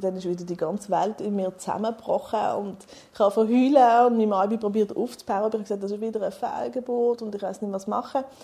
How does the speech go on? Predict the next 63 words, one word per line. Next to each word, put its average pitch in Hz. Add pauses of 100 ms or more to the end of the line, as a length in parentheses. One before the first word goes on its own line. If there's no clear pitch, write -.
(240)
Aber 220
es 254
war 247
halt 233
komisch 247
gewesen, 254
weil 208
beim, 196
beim 208
ersten 214
ist 220
es -
ja 196
eigentlich 190
eine 190
Missed 214
Abortion, 214
heisst 226
das, 233
glaub 240
ich, 240
oder 214
wenn 208
es 196
wie 208 (400)
nicht 220
von 208
selber 214
kommt. 269 (560)
Und 220
da 214
habe 226
ich 233
dann 233
gedacht, 202
vielleicht 214
ist 220
es -
jetzt 196
anders 233
und 226
es -
geht 196
von 302
selber 185
ab, -
halt 185
schon 214
früher. 180
Dann 170 (1160)
habe 214
ich 196
gedacht, 196
vielleicht 196
wäre 202
mir 190
das 185
sogar 175
lieber, 220
wenn 214
man 202
nicht 202
mit, 190